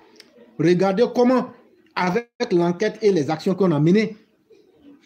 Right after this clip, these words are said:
et regardez en moins de quarante-huit heures ce qu'on vient de faire. Et donc, de quoi nous parle-t-on ?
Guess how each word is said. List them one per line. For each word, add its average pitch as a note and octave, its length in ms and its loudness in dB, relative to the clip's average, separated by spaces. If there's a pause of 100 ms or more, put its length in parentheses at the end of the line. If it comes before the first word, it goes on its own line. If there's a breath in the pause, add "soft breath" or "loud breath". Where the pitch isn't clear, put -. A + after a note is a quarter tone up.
et E3+ 80 -2
regardez G3+ 400 2
en F3 100 0
moins G3+ 220 4
de G3 80 2
quarante-huit D#3+ 520 -4
heures G3 60 -2
ce D#3+ 120 -8
qu'on D#3+ 160 -4
vient C#3+ 160 -2
de B2+ 80 -4
faire. C#3 300 -10 (1500)
Et E3+ 80 2
donc, F#3 220 2
de D3+ 60 2
quoi D#3+ 180 -2
nous D#3+ 140 0
parle-t-on ? D3 560 -6